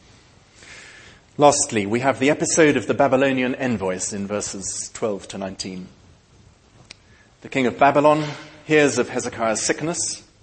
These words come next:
He pops down to Clinton's, gets a get well card, and sends it along with a present.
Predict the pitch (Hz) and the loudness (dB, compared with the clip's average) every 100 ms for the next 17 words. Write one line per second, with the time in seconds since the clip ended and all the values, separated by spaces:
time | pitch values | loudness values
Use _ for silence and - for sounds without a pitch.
0 | _ - - - - - - - - - | _ -20 -20 -20 -20 -20 -8 -8 -6 -4
1 | 127 113 120 - 165 170 170 165 - 117 | -2 -4 -2 2 2 2 0 0 -2 -4
2 | 110 123 120 120 131 123 135 131 123 113 | -4 -2 0 6 6 6 4 4 2 -2
3 | 110 - 120 104 98 - 120 110 101 101 | -6 -8 -6 -6 -10 -12 -8 -8 -8 -10
4 | 113 - 147 95 82 | -8 -4 -2 -4 -12